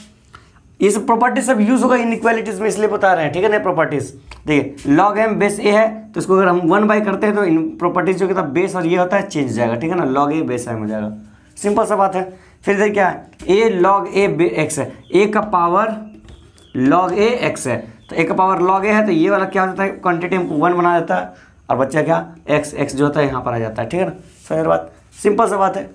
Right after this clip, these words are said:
ड-, डरने की जरूरत नहीं है, सिंपल, सिंपल बात है। A log B base C है, ये सब proof भी दिखाएंगे, कैसे proof होता है, ये सब logarithm function में पढ़ेंगे, अभी नहीं पढ़ना है, ठीक है ना, Logarithm पर पढ़ना है।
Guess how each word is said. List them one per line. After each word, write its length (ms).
ड-, 680
डरने 220
की 60
जरूरत 240
नहीं 120
है, 80
सिंपल, 260
सिंपल 200
बात 160
है। 360
A 260
log 300
B 180
base 320
C 100
है, 100
ये 60
सब 280
proof 160
भी 120
दिखाएंगे, 380
कैसे 200
proof 220
होता 160
है, 60
ये 60
सब 180
logarithm 380
function 340
में 120
पढ़ेंगे, 320
अभी 200
नहीं 100
पढ़ना 260
है, 60
ठीक 120
है 60
ना, 200
Logarithm 380
पर 80
पढ़ना 300
है। 160